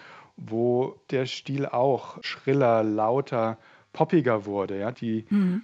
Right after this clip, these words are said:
Speaker 1: politischen, asketischen siebziger Jahre waren vorbei und die achtziger Jahre waren ja ein viel,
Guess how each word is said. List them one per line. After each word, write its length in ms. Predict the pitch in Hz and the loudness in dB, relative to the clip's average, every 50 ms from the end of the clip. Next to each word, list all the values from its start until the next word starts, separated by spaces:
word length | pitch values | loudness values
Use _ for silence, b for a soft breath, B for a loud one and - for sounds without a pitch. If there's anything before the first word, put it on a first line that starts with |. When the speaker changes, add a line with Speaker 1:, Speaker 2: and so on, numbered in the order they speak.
| - _ | -8 _
Speaker 1:
politischen, 680 | - - 135 123 151 160 - 156 143 - - 147 139 135 | -2 0 2 4 4 2 2 0 -2 -2 -2 -4 -4 -4
asketischen 640 | - - 123 - - - 135 135 139 131 - - 123 | -4 -6 -6 -6 -4 -2 -2 -2 -2 -4 -4 -2 -4
siebziger 440 | 110 120 139 - - - 127 123 120 | -2 -4 -4 -6 -4 0 2 4 4
Jahre 360 | 113 113 117 123 120 123 113 | 6 6 4 4 4 2 2
waren 200 | 113 110 107 113 | 2 0 0 -2
vorbei 500 | - - 104 98 104 104 131 170 208 220 | -4 -6 -4 -2 0 2 2 2 0 -2
und 140 | 202 147 131 | -4 -6 -4
die 100 | - - | -4 -4
achtziger 380 | - 139 - - 143 131 135 120 | -4 -6 -6 -4 -2 0 2 2
Jahre 400 | 120 120 120 127 131 127 117 117 | 4 6 6 4 4 2 0 0
waren 180 | 117 113 117 | 0 0 0
ja 120 | 120 123 123 | -2 -4 -4
ein 180 | 117 117 113 | -4 -4 -6
viel, 320 | - - 147 147 143 135 | -4 -2 0 0 0 0